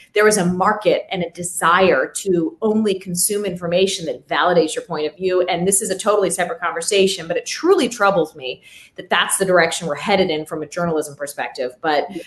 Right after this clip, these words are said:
Speaker 1: um, this is your call and your reminder again to just, you know, break that, break out of that and just
Speaker 2: Break
Speaker 1: find
Speaker 2: out of it.
Speaker 1: different. Yeah.
Speaker 2: And yeah, and just get to know people just for being a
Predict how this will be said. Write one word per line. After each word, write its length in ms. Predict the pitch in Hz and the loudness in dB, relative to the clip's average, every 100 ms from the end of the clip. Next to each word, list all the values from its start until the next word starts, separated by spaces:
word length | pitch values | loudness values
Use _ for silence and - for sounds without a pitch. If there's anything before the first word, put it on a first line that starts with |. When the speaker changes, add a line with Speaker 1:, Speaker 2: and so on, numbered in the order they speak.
| - | 0
Speaker 1:
um, 320 | 208 190 190 160 | 2 4 0 2
this 220 | 277 285 | 2 4
is 160 | 320 240 | 4 6
your 160 | 233 | 4
call 360 | 233 208 196 208 | 4 4 6 6
and 120 | 185 | 6
your 100 | 180 | 4
reminder 360 | 175 175 175 180 | 2 2 2 2
again 400 | 185 196 175 156 | 0 0 0 -2
to 120 | 151 | -8
just, 380 | 175 170 156 - 208 | -4 -2 -2 -6 -6
you 100 | 196 | 0
know, 160 | 185 | 0
break 380 | 180 208 233 240 | 0 2 2 2
that, 300 | 202 170 - - _ _ _ | 0 0 -2 -12 _ _ _
break 320 | 180 208 214 | -2 0 2
out 180 | 202 190 | 2 2
of 80 | 226 | 2
that 200 | 233 254 | 2 2
and 160 | 240 214 | 0 -2
just 260 | 220 - | -6 -8
Speaker 2:
Break 140 | - 226 | -4 -2
Speaker 1:
find 180 | 214 240 | 0 2
Speaker 2:
out 80 | 262 | 0
of 180 | 196 156 | -2 -6
it. 240 | 143 127 - - 254 | -10 -12 -14 -16 -14
Speaker 1:
different. 440 | - 214 143 170 | -12 -10 -10 -10
Yeah. 160 | 180 262 320 262 | -14 -12 -10 -2
Speaker 2:
And 180 | 208 233 | 2 4
yeah, 100 | 247 294 | 2 2
and 140 | 202 208 | -2 -4
just 200 | 254 - | -6 -6
get 120 | 254 | -8
to 80 | - | -6
know 180 | 233 208 | -2 -2
people 380 | 208 220 202 214 | -2 -6 0 0
just 220 | 202 208 - | 0 -6 -8
for 120 | 190 | -6
being 240 | 170 190 | -4 -4
a 140 | 175 | -6